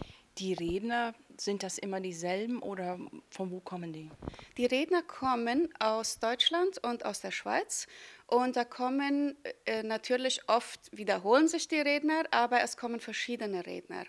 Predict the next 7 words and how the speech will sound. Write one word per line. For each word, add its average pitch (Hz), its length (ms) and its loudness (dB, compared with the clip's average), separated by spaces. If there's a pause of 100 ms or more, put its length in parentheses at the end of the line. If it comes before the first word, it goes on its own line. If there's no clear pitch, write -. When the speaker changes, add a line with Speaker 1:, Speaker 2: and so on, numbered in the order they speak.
Speaker 2:
gerade 208 540 -2
aus 190 160 -6
Deutschland 185 460 -4
und - 120 -16
aus 180 100 -16
der - 120 -16
Schweiz. - 520 -14